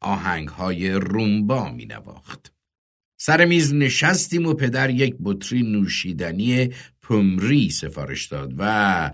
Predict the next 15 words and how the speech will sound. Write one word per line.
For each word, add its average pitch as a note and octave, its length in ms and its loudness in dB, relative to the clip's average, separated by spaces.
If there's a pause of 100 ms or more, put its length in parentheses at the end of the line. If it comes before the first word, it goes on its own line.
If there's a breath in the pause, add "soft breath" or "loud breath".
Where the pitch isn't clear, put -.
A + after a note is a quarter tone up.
(240 loud breath)
سیگار G2 520 0
آپمنش A#2+ 1000 0
را F#2 220 -2
روشن F#2 680 -4
کرد. B1 360 -18 (840)
من G3+ 240 6
دختر G3+ 340 8
انگلیسی F3+ 560 4
با F3 140 4
موهای E3 380 4
قهوه‌ای C3+ 540 0
و C#3 40 2
چشم‌های A2 760 -2
سبز C#3 680 0
را A#2 280 -2